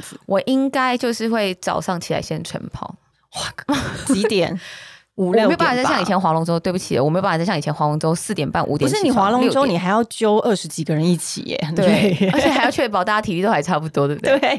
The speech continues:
Speaker 1: 呀。
Speaker 2: 可是我觉得晨跑，
Speaker 1: 所以你会晨跑。
Speaker 2: 对，晨跑，因为我很喜欢早上起来那个冰凉的空气感，
Speaker 1: 嗯，嗯，
Speaker 2: 然后很清新。然后起来以后冲个凉，煮早餐，因为我很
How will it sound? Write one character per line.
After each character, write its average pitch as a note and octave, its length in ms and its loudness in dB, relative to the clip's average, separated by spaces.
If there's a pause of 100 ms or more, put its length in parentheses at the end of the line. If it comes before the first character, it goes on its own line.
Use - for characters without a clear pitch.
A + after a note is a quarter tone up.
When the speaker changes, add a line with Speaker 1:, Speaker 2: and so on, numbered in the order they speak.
Speaker 1:
呀。 - 140 -2
Speaker 2:
可 C#4 80 0
是 E4+ 40 2
我 E4 120 4
觉 F4 100 0
得 C4+ 80 0
晨 - 20 2
跑， - 0 -
Speaker 1:
所 - 0 -
以 - 40 4
你 - 60 4
会 D4+ 60 2
晨 F#3+ 260 2
跑。 - 280 0
Speaker 2:
对， D3+ 240 0
晨 F#3 220 -2
跑， E3+ 180 0
因 C#4 60 -2
为 D#4 40 0
我 C4+ 80 4
很 A#3 160 2
喜 G3+ 120 -2
欢 G3 100 0
早 F3 140 0
上 G#3 160 0
起 - 180 -4
来 D3 140 -4
那 F#3 80 -2
个 E3 120 -2
冰 G#3+ 360 -2
凉 D3 200 0
的 C#3 120 -2
空 D#3 260 -4
气 D#3+ 200 -4
感， F3+ 260 0
Speaker 1:
嗯， E3 80 -2
嗯， - 40 -8
Speaker 2:
然 - 80 -4
后 F#3+ 100 2
很 F3 100 0
清 D3+ 260 -2
新。 - 220 -6
然 - 640 -10
后 D4+ 40 0
起 B3 160 -2
来 E3+ 160 0
以 D3+ 80 -2
后 F3 320 0 (260)
冲 E4+ 220 -2
个 E4 120 -2
凉， E3+ 400 -2 (120)
煮 F3+ 200 -4
早 - 260 -4
餐， C#3+ 240 -10 (320)
因 C#4 100 -2
为 A#3 60 4
我 F3+ 80 4
很 D3 240 0